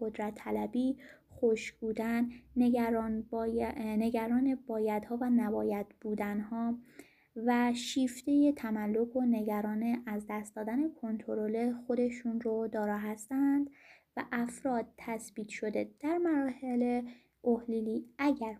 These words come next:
مذکر باشن، عریانگرا، رقابتجو و شیفته موفقیت بوده و تأکید بر مردی و زورمندی دارن و اگر مؤنث باشن،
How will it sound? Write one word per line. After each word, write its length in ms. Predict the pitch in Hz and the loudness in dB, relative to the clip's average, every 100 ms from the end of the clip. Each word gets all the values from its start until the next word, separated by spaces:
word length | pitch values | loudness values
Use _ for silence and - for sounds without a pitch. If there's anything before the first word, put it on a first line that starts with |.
| _ | _
مذکر 640 | 240 240 240 240 240 302 311 | 2 4 4 2 0 0 2
باشن، 520 | 233 214 214 214 214 - _ _ _ - | 2 -2 -4 -4 -4 -10 _ _ _ 2
عریانگرا، 1080 | 220 214 214 214 214 214 208 226 285 320 - - - | 2 2 -2 0 0 0 -2 0 0 0 -4 -16 -4
رقابتجو 1120 | 214 214 214 208 214 214 214 - 240 247 262 - _ - | 0 0 0 -2 -2 -4 -8 -6 0 2 0 -4 _ -4
و 160 | 269 | -2
شیفته 840 | 302 - 240 226 - - 240 254 262 | -2 -4 -6 -6 -6 0 2 4 4
موفقیت 880 | 240 214 214 - 208 208 220 254 - | 2 0 -6 -6 -4 -2 -2 -2 -6
بوده 200 | 233 220 | -6 -4
و 140 | 220 226 | -2 -4
تأکید 600 | - 240 - - - 285 - | -6 -8 -8 -6 0 0 0
بر 240 | 240 240 240 - _ _ _ _ _ _ _ _ 226 | -2 -2 -4 -18 _ _ _ _ _ _ _ _ -4
مردی 760 | 226 226 214 220 214 240 254 254 - - - | 0 0 -2 -4 -2 2 2 -2 -14 -14 -2
و 120 | 233 | 2
زورمندی 680 | 233 233 226 233 226 226 240 | 2 2 2 2 0 -2 0
دارن 280 | - - - 247 240 | 0 0 -2 -4 0
و 60 | |
اگر 360 | 262 320 294 208 | 2 2 2 2
مؤنث 640 | 214 214 220 214 - - | 2 0 0 2 2 0
باشن، 480 | - 240 240 240 233 | -2 -2 2 2 2